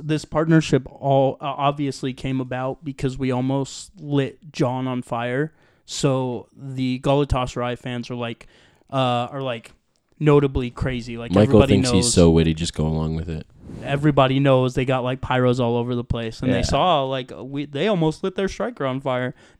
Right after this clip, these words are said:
Speaker 1: Dang, we should go get a partnership with them.
Speaker 3: If you don't understand that, somebody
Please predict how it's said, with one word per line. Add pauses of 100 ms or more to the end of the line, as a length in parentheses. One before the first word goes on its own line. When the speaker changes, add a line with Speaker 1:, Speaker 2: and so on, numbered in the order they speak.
Speaker 1:
Dang, (240)
we
should
go
get
a
partnership
with
them. (180)
Speaker 3:
If
you
don't
understand
that,
somebody